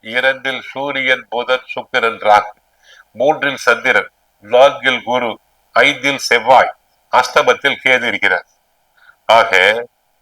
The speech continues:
அஷ்டமத்தில் கேது இருப்பதால் மன வருத்தம்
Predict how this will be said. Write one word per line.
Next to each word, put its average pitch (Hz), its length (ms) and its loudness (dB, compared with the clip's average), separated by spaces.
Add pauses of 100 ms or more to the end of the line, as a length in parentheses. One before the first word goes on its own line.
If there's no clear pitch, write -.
(240)
அஷ்டமத்தில் 160 680 0 (100)
கேது 156 440 0
இருப்பதால் 131 560 2 (140)
மன 131 340 2
வருத்தம் 131 600 -4